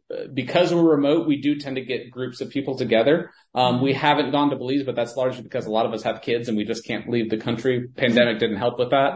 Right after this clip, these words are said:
Speaker 2: Yeah.
Speaker 1: Uh, but we do sort of design retreats. It's more like a week
Speaker 2: Wow.
Speaker 1: that we'll all get together and we'll go someplace fun. And yeah, it's a similar idea, just not quite as grand as when we all, yeah, when we took, uh, there were eight animators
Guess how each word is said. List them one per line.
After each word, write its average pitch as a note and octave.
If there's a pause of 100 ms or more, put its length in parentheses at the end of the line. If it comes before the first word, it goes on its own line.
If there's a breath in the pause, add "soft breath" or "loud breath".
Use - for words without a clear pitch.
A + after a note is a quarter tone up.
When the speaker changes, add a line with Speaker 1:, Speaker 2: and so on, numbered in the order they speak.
(140)
Speaker 2:
Yeah. F#3+
Speaker 1:
Uh, B2
but D#3+
we G3+
do F3
sort D#3+
of B2+
design B2+
retreats. A#2
It's -
more C3+
like A#2
a A#2+
week A2+
Speaker 2:
Wow. D#3+
Speaker 1:
that C3
we'll B2
all A#2
get B2
together A2+
and A2
we'll G#2+
go A2
someplace G#2+
fun. G#2+
And G2+
yeah, F#2+ (180)
it's E3
a F#3
similar A3
idea, C#3+
just A#2
not C3
quite B2
as G#2+
grand A2+
as G#2
when A2
we G#2+
all, G#2
yeah, G2+
when G#2
we G#2+
took, A2+
uh, G2
there G2+
were F#2+ (680 soft breath)
eight C#3+
animators A#2+